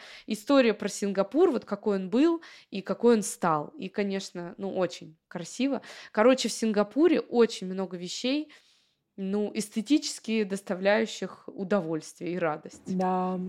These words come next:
Speaker 2: да.
Speaker 1: Спасибо тебе, Кристин, большое за то, что поделилась своей историей,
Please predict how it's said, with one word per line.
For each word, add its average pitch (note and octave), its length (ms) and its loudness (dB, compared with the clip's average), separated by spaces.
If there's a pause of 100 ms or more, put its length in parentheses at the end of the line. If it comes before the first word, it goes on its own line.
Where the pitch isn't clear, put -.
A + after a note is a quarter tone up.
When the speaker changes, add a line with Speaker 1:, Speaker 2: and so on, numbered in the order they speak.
(120)
Speaker 2:
да. F3 280 -6 (120)
Speaker 1:
Спасибо B3+ 300 2
тебе, B3 160 2
Кристин, A3 440 -6
большое G#3 800 0 (640)
за G3 180 -12
то, A3 120 2
что - 180 0
поделилась A3 560 0
своей G3 380 -2
историей, G3+ 800 0